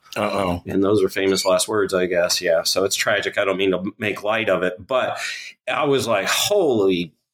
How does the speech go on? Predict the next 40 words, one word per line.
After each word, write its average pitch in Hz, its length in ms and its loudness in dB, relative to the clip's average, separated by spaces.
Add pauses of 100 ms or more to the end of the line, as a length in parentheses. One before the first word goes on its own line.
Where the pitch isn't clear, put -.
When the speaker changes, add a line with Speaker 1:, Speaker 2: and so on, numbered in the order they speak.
Speaker 2:
we're 113 440 -2
gonna 233 180 -2
get 185 180 0
into 190 260 2
this. 185 320 2
Let's 147 220 0
be 127 160 0
very 123 800 2
careful." 110 420 -2
I 101 80 2
was 104 220 4
a 98 300 2
Pentair 110 480 0
spear 92 360 0
catcher 90 380 -2
for - 140 -4
ten 87 280 0
years 80 440 -2 (520)
on 87 300 0
the 90 80 2
safety 92 500 0
and 85 80 2
compliance 95 680 -2
kind 107 320 0
of 117 100 -2
thing. 120 260 2
So 113 220 0
I 110 40 4
was 110 120 0
like, 107 220 0
"Well, - 120 2
if 127 200 0
we're 208 80 0
gonna 294 240 2
do 190 240 4
this, 196 400 0
let's 131 500 0
do 143 220 4
it 123 120 2
right." 135 460 2